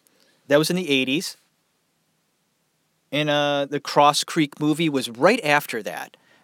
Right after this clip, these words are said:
There was Airplane Two, and then he did Cross Creek, the movie he would be nominated for, for Best Supporting Actor.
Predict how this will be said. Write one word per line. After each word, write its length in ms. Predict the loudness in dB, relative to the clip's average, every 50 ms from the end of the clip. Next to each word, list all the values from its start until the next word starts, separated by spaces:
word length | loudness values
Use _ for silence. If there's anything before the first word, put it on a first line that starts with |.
| -4
There 80 | -2 0
was 120 | 0 2 4
Airplane 460 | 4 4 4 2 0 -2 -2 -2 -2
Two, 380 | -4 -2 0 2 0 0 0 -2
and 160 | -6 0 0
then 80 | 0 0
he 80 | 0
did 200 | -2 -2 -2 -4
Cross 420 | -6 -4 0 2 2 2 0 -2 -6
Creek, 420 | -8 -12 -16 -16 -18 -18 -12 -4
the 80 | -4 -2
movie 300 | 0 0 0 0 -2 -4
he 100 | -4 -4
would 80 | -4
be 140 | -4 -4 -2
nominated 520 | 0 2 2 2 2 2 0 -2 -2 -4
for, 320 | -4 -2 0 0 2 0 -2
for 140 | -4 -8 -8
Best 280 | 0 0 2 2 2
Supporting 440 | -2 -4 -4 -6 -4 -4 -4 -6 -6
Actor. 460 | -4 -4 -4 -4 -4 -8 -14 -14 -14